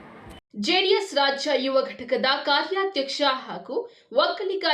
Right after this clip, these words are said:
ಯುವ ಮುಖಂಡ ಗೋಪಲ್ಲಿ ರಘುನಾಥ್ ರೆಡ್ಡಿ ಅವರ ನಲವತ್ತೈದನೇ ಹುಟ್ಟು ಹಬ್ಬದ ಅಂಗವಾಗಿ ಅವರ ಸ್ನೇಹಿತರು ಸರ್ಕಾರಿ ಆಸ್ಪತ್ರೆಯ ರೋಗಿಗಳಿಗೆ ಹಣ್ಣು ಹಂಪಲುಗಳನ್ನ ವಿತರಣೆ ಮಾಡುವುದರ ಮೂಲಕ ಅವರ ಹುಟ್ಟು ಹಬ್ಬವನ್ನ ಸರಳವಾಗಿ ಮತ್ತು ಅರ್ಥಪೂರ್ಣವಾಗಿ ಆಚರಿಸಿದ್ದಾರೆ.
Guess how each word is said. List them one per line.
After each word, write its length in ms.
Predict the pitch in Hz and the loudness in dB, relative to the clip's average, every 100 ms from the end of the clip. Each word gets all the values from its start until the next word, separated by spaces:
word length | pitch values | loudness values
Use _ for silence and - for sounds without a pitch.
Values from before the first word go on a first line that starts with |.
| 269 | 0
ಯುವ 200 | 269 277 247 | 0 0 0
ಮುಖಂಡ 340 | 226 269 269 277 269 240 | -2 -4 0 2 2 4
ಗೋಪಲ್ಲಿ 360 | 262 269 269 254 | 2 2 -2 0
ರಘುನಾಥ್ 440 | 247 330 381 415 285 | 0 2 2 2 2
ರೆಡ್ಡಿ 220 | 277 - 247 | 2 2 0
ಅವರ 120 | 240 285 277 | 2 2 2
ನಲವತ್ತೈದನೇ 680 | 247 247 - 320 392 403 339 | 0 0 0 0 0 0 -2
ಹುಟ್ಟು 240 | 254 208 262 | -4 -6 -2
ಹಬ್ಬದ 280 | 226 226 220 226 202 | -2 -2 -2 -2 -4
ಅಂಗವಾಗಿ 500 | 196 208 202 202 311 392 - - 311 | -6 -4 -4 -4 -6 -6 -6 0 2
ಅವರ 160 | 311 302 302 | 4 2 0
ಸ್ನೇಹಿತರು 600 | 294 349 392 349 240 381 269 | 0 2 2 2 0 0 0
ಸರ್ಕಾರಿ 420 | 233 262 262 277 277 | -2 0 0 0 0
ಆಸ್ಪತ್ರೆಯ 540 | 247 - 240 - 226 214 202 | -2 -2 -12 -6 0 0 0
ರೋಗಿಗಳಿಗೆ 540 | 202 269 240 208 320 403 | -2 -4 -4 -4 -4 -4
ಹಣ್ಣು 240 | 403 427 415 - | -2 -2 -4 -4
ಹಂಪಲುಗಳನ್ನ 600 | 247 262 233 226 214 269 381 - - 269 | -4 -2 2 2 2 0 -2 -8 -4 -4
ವಿತರಣೆ 380 | 381 403 403 330 | -2 -2 -2 2
ಮಾಡುವುದರ 480 | 285 254 240 202 226 202 196 | 2 0 -2 -2 0 0 -4
ಮೂಲಕ 260 | 240 302 339 302 | -8 -2 0 2
ಅವರ 140 | 330 320 381 | 2 0 -2
ಹುಟ್ಟು 260 | 392 403 277 | -4 -2 -4
ಹಬ್ಬವನ್ನ 380 | 214 226 208 285 - - - | -2 -4 -2 -2 -4 -12 -10
ಸರಳವಾಗಿ 680 | 311 311 381 392 359 294 330 349 | 0 2 4 4 4 2 2 0
ಮತ್ತು 200 | 359 403 - 262 | 2 -2 0 2
ಅರ್ಥಪೂರ್ಣವಾಗಿ 960 | 359 381 320 262 277 277 254 190 202 330 - 208 | 2 2 -6 -4 -2 -2 -2 -2 -2 -4 -2 -2
ಆಚರಿಸಿದ್ದಾರೆ. 760 | 233 277 - 320 302 285 - | -2 -8 -10 -8 -2 -2 -4